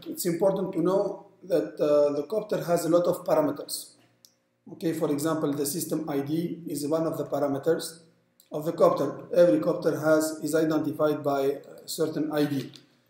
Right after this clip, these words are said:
So in, in, uh, mav proxy, we can write param show. And we can see the list of parameters, as you can see here. Okay, for example, here one of them is the system I D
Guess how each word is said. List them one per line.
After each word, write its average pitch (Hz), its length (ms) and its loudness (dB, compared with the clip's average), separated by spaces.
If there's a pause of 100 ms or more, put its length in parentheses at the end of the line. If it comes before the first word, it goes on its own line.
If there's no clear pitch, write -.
(160)
So 180 320 2
in, 190 380 -2 (100)
in, 180 260 0
uh, 160 600 4 (800)
mav 196 280 4
proxy, - 680 0 (100)
we 175 100 -10
can 170 360 2
write 175 460 2
param 160 600 2 (400)
show. 113 560 0 (2000)
And 156 120 -6
we 151 100 0
can 151 180 -2
see 175 180 -2
the 156 100 0
list 165 220 0
of 165 160 -4
parameters, 151 720 0 (800)
as 139 120 -8
you 147 60 -6
can 147 140 -6
see 139 200 -4
here. 151 440 -2 (500)
Okay, 180 280 -6
for 175 180 -6
example, 180 320 0
here 190 180 4
one 196 200 4
of 160 160 2
them 180 320 0
is 180 240 -4
the 160 80 -4
system - 400 -4
I 143 160 -2
D 156 360 0